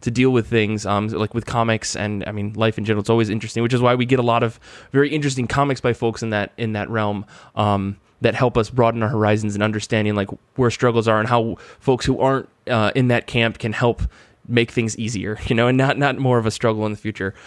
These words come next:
Um, but yeah, that's, that's really cool. Uh, and we'll post a link to all this stuff in the show notes. Um, but yeah, I guess, Nick, do you have any final thoughts?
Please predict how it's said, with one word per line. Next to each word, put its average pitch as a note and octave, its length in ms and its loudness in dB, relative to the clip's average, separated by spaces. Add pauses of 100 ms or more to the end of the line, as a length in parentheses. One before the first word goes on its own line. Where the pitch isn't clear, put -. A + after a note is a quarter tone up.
(180)
Um, G2 320 -2 (220)
but A2 120 2
yeah, C#3 140 4
that's, - 380 -2
that's B2+ 260 -2
really C3 140 0
cool. A2+ 260 0
Uh, B2 200 2
and D#3 120 0
we'll E3+ 100 2
post F3 260 2
a D3+ 40 -2
link D3 200 0
to C#3+ 40 2
all C3+ 100 4
this B2 140 0
stuff B2 240 0
in A#2+ 60 -2
the A2+ 60 0
show B2 180 2
notes. A#2 320 -2 (300)
Um, G#2 520 -2
but C3 140 0
yeah, E3+ 180 0
I B2+ 80 0
guess, C#3+ 300 0
Nick, F3 160 2
do F3 60 2
you F3 40 4
have E3+ 60 -4
any E3+ 80 0
final E3+ 200 0
thoughts? - 400 -4